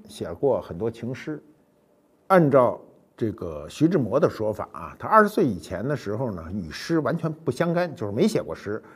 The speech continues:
是因为遇见了林徽因以后呢，就激发了他这个新诗创作。他就在这一年，他跟他的发妻张幼仪呢，就提出离婚啊，这事儿还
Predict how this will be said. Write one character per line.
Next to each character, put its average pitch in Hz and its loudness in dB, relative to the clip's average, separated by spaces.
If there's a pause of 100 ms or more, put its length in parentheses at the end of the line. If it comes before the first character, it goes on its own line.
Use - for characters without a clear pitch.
是 - 4
因 247 6
为 233 8
遇 254 6
见 127 8
了 110 2
林 135 4
徽 208 6
因 247 4
以 135 2
后 131 0
呢， 101 -2
就 117 -2
激 156 -2
发 147 0
了 120 -2
他 120 -4
这 117 -4
个 95 -4
新 160 -4
诗 160 -2
创 135 -2
作。 98 -4 (720)
他 277 12
就 269 8
在 220 10
这 220 6
一 147 8
年， 131 0
他 156 -4
跟 165 0
他 160 0
的 156 4
发 131 0
妻 135 -4
张 147 2
幼 127 4
仪 101 -2
呢， 113 -4
就 107 -6
提 110 -8
出 117 -2
离 110 0
婚 117 -4
啊， - -18
这 123 -2
事 127 -4
儿 92 -2
还 95 -10